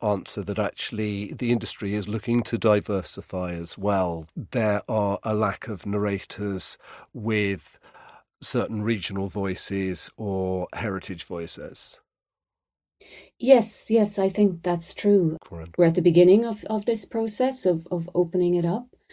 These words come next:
Speaker 2: but we, we are taking steps. We're beginning to get there.
Speaker 1: Now, I learned a really good trick of the trade from a narrator when I was working in the Talking Book Studios.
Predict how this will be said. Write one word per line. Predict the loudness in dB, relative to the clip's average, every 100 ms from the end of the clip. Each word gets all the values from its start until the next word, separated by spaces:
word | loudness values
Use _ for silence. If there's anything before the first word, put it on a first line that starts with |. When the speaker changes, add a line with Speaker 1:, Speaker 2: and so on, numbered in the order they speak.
| -6 4
Speaker 2:
but | 4
we, | 8 6
we | 8 6
are | 6 4 2
taking | 2 0 0
steps. | 0 -2 -4 -6 -8 -4
We're | 0
beginning | 2 4 4
to | 0
get | -2 -4 -4
there. | -8 -8 -8 -12 -6
Speaker 1:
Now, | -2 0 0
I | 2 2
learned | 4 4 4 2
a | -6 -4
really | 0 4 6 6 0
good | -2 -6 -6 -12 _
trick | -12 -12 -12
of | -16
the |
trade | -10 -6 -4 -6
from | -10 -6 -4 -4 -6
a | -6
narrator | -6 -4 -4 -6 -10 -10
when | -8 -8
I | -8 -10 -12
was | -16 -14 -16 -18 _ _ _
working | -12 -6 -4 -6 -8 -12
in | -12
the | -14
Talking | -16 -16 -16 -14
Book | -14 -12
Studios. | -10 -10 -6 -6 -6 -8